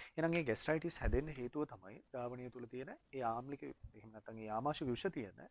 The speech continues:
විෂ තුල තියෙන එච් සී එල් කියන කෙනා. පැහැදිලිද? ඔයාලා බයෝ වලදී ඉගෙන ගන්නවා මේ ආමාශය විෂයේ පී එච් අගේ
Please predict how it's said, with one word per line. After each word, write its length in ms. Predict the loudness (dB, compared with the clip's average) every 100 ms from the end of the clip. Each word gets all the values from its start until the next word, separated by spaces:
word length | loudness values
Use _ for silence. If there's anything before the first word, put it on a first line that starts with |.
| _ -20 -12
විෂ 160 | -6 -6
තුල 200 | -4 -6
තියෙන 340 | -4 -6 -6 -10 -6
එච් 180 | -6
සී 180 | -6 -10
එල් 100 | -10
කියන 200 | -14 -20
කෙනා. 260 | _ _ _ _ _
පැහැදිලිද? 380 | 0 2 2 2 -2 -16 -18 -20 _ _ 2
ඔයාලා 200 | 4 8
බයෝ 220 | 8 8
වලදී 180 | 8 8
ඉගෙන 140 | 6 2
ගන්නවා 280 | -2 -2 0
මේ 140 | 2
ආමාශය 420 | 2 0 -2 -4 -6 -6
විෂයේ 460 | -6 -6 -2 0 -2 -6
පී 160 | 0 4
එච් 180 | 4 2
අගේ 240 | -10 -8